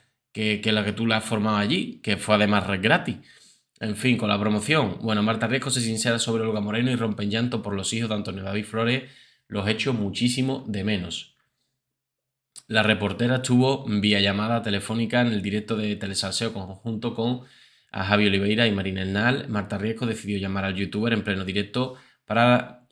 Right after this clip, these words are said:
para agradecerle por su apoyo en la polémica que ha, eh, protagonizado con Diego Arrabal.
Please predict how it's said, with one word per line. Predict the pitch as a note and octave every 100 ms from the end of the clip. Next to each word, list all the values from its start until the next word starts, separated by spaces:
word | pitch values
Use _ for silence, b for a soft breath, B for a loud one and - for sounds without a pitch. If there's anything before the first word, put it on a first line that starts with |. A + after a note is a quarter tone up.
| -
para | G#2+ B2+
agradecerle | A#2 G#2+ G2+ F#2+ A2 B2+ D3
por | D3 A2+
su | -
apoyo | F#2+ F#2+ G#2 A#2+ B2+
en | G#2+
la | G2
polémica | G2 G2+ G#2 A2+
que | G#2
ha, | G#2+ A2 - -
eh, | G#2 F#2+ F2+
protagonizado | G2 F#2+ F#2+ F#2 G#2
con | G#2 G2+
Diego | G2 F#2+
Arrabal. | F#2+ G2+ A#2 D3+